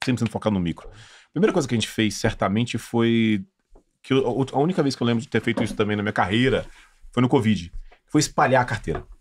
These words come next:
Eu gosto de ter de quinze, no máximo vinte nomes. A gente tem vinte e três hoje. Ah, e não tem nenhum com dez por cento igual eu gosto de ter uns três. Ah, por que então que a gente deu uma diluída na carteira? Porque tá tudo tão barato que eu não preciso correr risco não sistêmico, risco específico, né?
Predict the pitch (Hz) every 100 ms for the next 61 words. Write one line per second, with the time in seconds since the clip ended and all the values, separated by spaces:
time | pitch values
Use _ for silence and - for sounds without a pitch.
0 | _ - _ _ _ _ _ - 101 120
1 | 117 101 - 113 - - 127 139 147 123
2 | 110 147 120 98 123 123 127 - 123 113
3 | 117 - 95 85 80 - - _ _ _
4 | _ 131 110 107 120 - 92 90 82 82
5 | 87 - _ _ _ _ _ 85 85 90
6 | 98 92 104 98 113 113 101 104 - 101
7 | 95 95 92 98 95 98 - - 95 -
8 | 92 92 80 - - _ _ - _ 95
9 | - 156 196 185 156 135 120 117 110 107
10 | 110 113 110 104 98 92 - 92 82 -
11 | _ _ _ 175 160 180 190 147 135 175
12 | 143 131 139 - 180 160 143 135 131 127
13 | 123 127 127 - 110 - 107 87 - 104
14 | - - 101 - 113 - 90 95